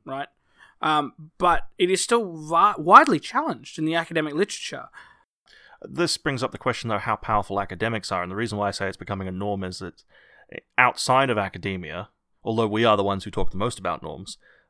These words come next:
Speaker 2: the practical realities is that that's how these people have been treated for a very long time.
Speaker 1: The,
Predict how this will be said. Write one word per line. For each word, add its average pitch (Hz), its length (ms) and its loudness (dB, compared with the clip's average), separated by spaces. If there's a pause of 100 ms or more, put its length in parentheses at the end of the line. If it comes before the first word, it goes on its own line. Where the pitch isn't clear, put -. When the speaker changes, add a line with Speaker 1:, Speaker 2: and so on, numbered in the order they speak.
(100)
Speaker 2:
the 107 340 -4
practical 120 520 0
realities 101 680 -2
is 87 120 -14
that - 180 -14
that's - 240 -2
how 98 160 -4
these 92 220 -10
people 101 260 -8
have 92 80 -8
been 92 100 -10
treated 95 380 -10
for 95 120 -10
a 92 40 -10
very 92 200 -10
long 90 200 -10
time. 90 400 -2
Speaker 1:
The, 226 220 2